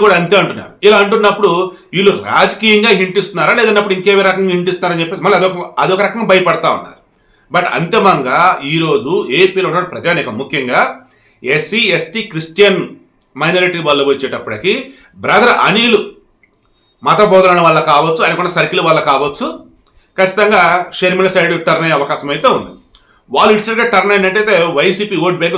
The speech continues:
దారుణంగా పడిపోయింది. టీడీపీ, జనసేన ఓట్ బ్యాంక్ స్ట్రాంగ్గా వాళ్ళది వాళ్ళకే ఉంది. ఇంకేముంది, బంపర్ మెజారిటీతో వాళ్ళు గెలుస్తారు, దారుణమైనటువంటి ఓట్లతో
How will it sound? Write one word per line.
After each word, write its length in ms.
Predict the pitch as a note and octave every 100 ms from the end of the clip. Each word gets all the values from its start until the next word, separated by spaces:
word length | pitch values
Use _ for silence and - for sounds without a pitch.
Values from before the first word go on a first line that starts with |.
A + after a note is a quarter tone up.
| -
దారుణంగా 340 | C3 F#3 F3+ G#3+
పడిపోయింది. 440 | F3+ C#3+ A#2+ F2 - - _ - -
టీడీపీ, 400 | G3 A3+ A#3 A3+
జనసేన 300 | F3+ G3 G3 F#3+
ఓట్ 100 | F#3
బ్యాంక్ 140 | G3+
స్ట్రాంగ్గా 300 | - E3 F3
వాళ్ళది 260 | G3+ D#3+ D#3
వాళ్ళకే 280 | C3+ C#3+ G3 A2
ఉంది. 160 | F2 - - - _ - G#3
ఇంకేముంది, 500 | G#3 A#3+ A#3 A3+ C4 - _ _ _ G2+ G2+
బంపర్ 320 | F3+ G3 A3
మెజారిటీతో 340 | G#3 G#3 G3+ F#3+
వాళ్ళు 140 | E3 D#3+
గెలుస్తారు, 580 | E3 F3 D#3+ D#3 D#3+ - -
దారుణమైనటువంటి 680 | C#3 F#3+ F#3+ F3+ F3 F3 D3+ D3 - _ _ _ _ _ _ _
ఓట్లతో 520 | A2 D3+ G#3 G3 F#3+